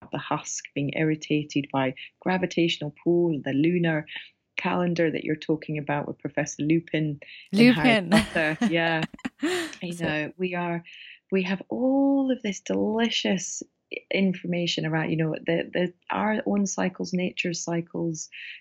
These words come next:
Speaker 1: you know, that of the planets, that of the many moons, because again, we've become, you know, we've become absolutely indoctrinated with basically our single planet's moons, but actually our solar system, there's thousands of moons. What if we started to work with all of them?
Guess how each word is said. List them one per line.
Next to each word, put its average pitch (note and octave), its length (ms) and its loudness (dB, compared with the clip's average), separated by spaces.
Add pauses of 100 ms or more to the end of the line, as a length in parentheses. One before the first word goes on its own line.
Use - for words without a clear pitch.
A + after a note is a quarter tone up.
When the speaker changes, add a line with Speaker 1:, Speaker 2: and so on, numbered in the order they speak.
(100)
Speaker 1:
you E3 120 2
know, D#3+ 100 0
that F3+ 240 -2
of F3+ 80 -6
the - 80 -8
planets, - 800 -8
that E3+ 200 0
of E3+ 120 -4
the F3 60 2
many F#3 320 2
moons, D3+ 480 -2
because D#3+ 320 -2
again, E3+ 280 2
we've E3 140 0
become, D#3+ 360 -2 (440)
you F3 80 2
know, F3 100 4
we've E3 180 -2
become E3 540 0
absolutely - 580 -2
indoctrinated E3 920 0
with D#3 180 -2
basically D#3+ 640 0
our D#3+ 180 0
single E3 380 0
planet's - 600 -2
moons, C#3+ 420 0
but - 140 -6
actually - 400 -2
our F3+ 120 0
solar A3 380 0
system, F3 760 -2
there's E3+ 220 -2
thousands G3 560 -2
of D3+ 120 -8
moons. D3+ 480 -4 (220)
What F#3 100 2
if G3 100 -2
we G#3 80 2
started F#3+ 440 -2
to - 100 -4
work - 240 -2
with E3+ 160 -4
all G3+ 240 0
of A3+ 140 -6
them? D#3 280 -2